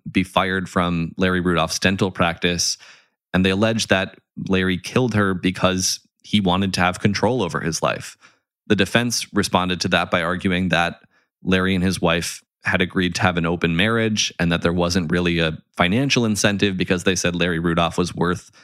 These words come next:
about fifteen million dollars at the time. In total, the trial lasted three weeks, and then the jury deliberated for a day and a half before ultimately reaching a decision.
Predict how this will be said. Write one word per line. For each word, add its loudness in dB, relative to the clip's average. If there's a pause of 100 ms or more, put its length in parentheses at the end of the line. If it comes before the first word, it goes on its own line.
(180)
about 0
fifteen -2
million 0
dollars 0
at -4
the -8
time. -2 (540)
In 4
total, 2
the 0
trial 0
lasted -2
three 0
weeks, 0
and 0
then 2
the 2
jury 2
deliberated 0
for 0
a -2
day 2
and 0
a -2
half -2 (360)
before 0
ultimately 0
reaching 0
a -2
decision. -2